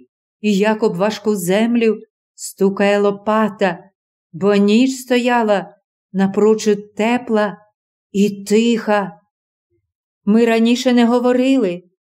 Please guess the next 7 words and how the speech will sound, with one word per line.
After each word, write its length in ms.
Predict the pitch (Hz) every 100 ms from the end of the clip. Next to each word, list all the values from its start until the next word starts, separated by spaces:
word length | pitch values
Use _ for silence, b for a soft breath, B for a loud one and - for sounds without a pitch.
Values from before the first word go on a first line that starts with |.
| -
ми 180 | 202
не 140 | 214 214
зронили 520 | 202 214 214 240 240
ні 140 | 226
слова 640 | 220 226 220 240 220 233 233 _
і 180 | 220 220
зараз. 760 | - 220 233 233 196 180 -